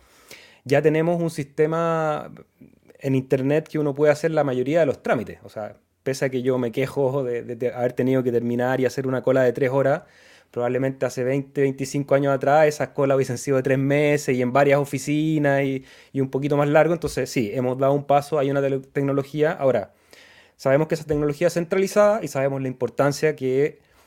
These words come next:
tiene la descentralización de esas tecnologías para poder tener autonomía y soberanía sobre esos datos. Pero bueno, eso es tema de otro costal. Vamos a ir ya a lo que nos compete, una introducción un poco larga. Vamos a partir mirando el gráfico y ya vamos a saludar a los amigos porque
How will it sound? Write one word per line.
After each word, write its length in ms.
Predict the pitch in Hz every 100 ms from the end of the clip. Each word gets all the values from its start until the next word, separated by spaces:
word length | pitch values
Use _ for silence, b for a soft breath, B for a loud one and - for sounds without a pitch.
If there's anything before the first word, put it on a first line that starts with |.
| b
tiene 400 | 147 160 175 180 147
la 220 | 131 131
descentralización 720 | 127 135 135 127 127 - 180
de 80 | 151
esas 160 | 135
tecnologías 680 | 139 131 123 113 - 107 143 - _
para 220 | 110 104
poder 400 | 110 117 120 - _ _
tener 220 | 117 117
autonomía 500 | 117 113 117 113 123
y 40 | 131
soberanía 600 | 123 117 117 120 117 117 b b
sobre 280 | - 131 123
esos 200 | 120 123
datos. 240 | 120 92 -
Pero 140 | 220
bueno, 180 | 160 123
eso 160 | 180
es 120 | 175 -
tema 240 | - 170 165
de 60 |
otro 180 | 180 180
costal. 340 | 151 - 180 180
Vamos 300 | 165 156 143
a 60 |
ir 100 | 147
ya 240 | 135 151 156
a 60 |
lo 80 | 139
que 80 | 135
nos 100 | 127
compete, 420 | - 107 135 151
una 120 | 143
introducción 440 | 131 127 120 - 147
un 60 |
poco 240 | 135 139 123
larga. 280 | 139 156 160
Vamos 100 | 147
a 20 |
partir 260 | 131 - 156
mirando 280 | 147 170
el 80 | 160
gráfico 380 | 143 175 190 180
y 60 | 147
ya 100 | 147
vamos 260 | 151 151
a 20 |
saludar 320 | 131 131 127 147
a 20 |
los 100 | 139
amigos 340 | 120 139 160 165
porque 420 | 156 - 165 175